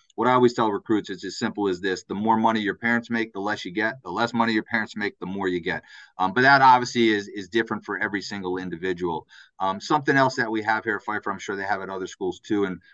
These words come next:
right now I have four guys on my team that are doing this. We have an R A and an R D program, which is resident assistant, resident director. And, and basically you're, you're in charge of the floor that you live on. You know, you're, you, you know, you help out kids if they have questions or concerns, or if there's any issues or problems on your floor as well too. You, you kind of take care of those things,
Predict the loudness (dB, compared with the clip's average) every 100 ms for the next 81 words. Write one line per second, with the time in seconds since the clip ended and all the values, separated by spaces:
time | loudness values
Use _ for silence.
0 | _ 0 2 4 2 2 -2 0 0 2
1 | 2 0 -4 -8 -10 -8 -8 -6 -6 0
2 | 0 0 -4 -8 -18 -16 2 4 4 2
3 | 0 2 4 4 2 0 -6 -10 -4 0
4 | 0 -4 -8 -4 -6 -6 -8 -8 -8 -6
5 | -4 -4 -4 -6 -6 -6 -8 -8 -10 -8
6 | -8 -10 -10 -8 -4 -4 -4 -8 -10 -20
7 | -20 -10 -8 -8 -4 2 4 6 4 6
8 | 4 4 0 0 -2 -2 0 -4 -6 -10
9 | -12 -8 -2 0 0 -4 -6 -6 -6 -8
10 | -8 -10 -8 -4 -2 -2 -4 -8 -14 -10
11 | -6 -6 -4 -4 -4 -6 -6 -6 -4 -6
12 | -6 -8 -6 -8 -10 -10 -12 -10 -10 -6
13 | -8 -6 -8 -8 -8 -10 -10 -10 -12 -8
14 | -8 -8 -8 -10 -10 -10 -8 -8 -10 -12
15 | -10 -10 -10 -10 -10 -10 -12 -14 -8 -6
16 | -6 -8 -10 -10 -12